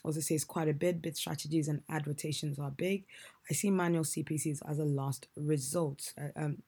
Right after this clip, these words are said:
resort even." And that was his answer to question two, talking about how he loves using, um,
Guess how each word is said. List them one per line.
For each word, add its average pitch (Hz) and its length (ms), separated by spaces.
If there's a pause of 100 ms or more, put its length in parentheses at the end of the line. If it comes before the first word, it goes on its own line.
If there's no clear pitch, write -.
(120)
resort 156 640
even." 147 400 (360)
And 160 120
that 165 80
was 147 140
his 147 160
answer 147 260
to 147 360 (240)
question 156 320
two, 180 480
talking 156 280
about 143 240
how 139 260 (300)
he 165 140
loves 147 480
using, 147 480 (320)
um, 147 400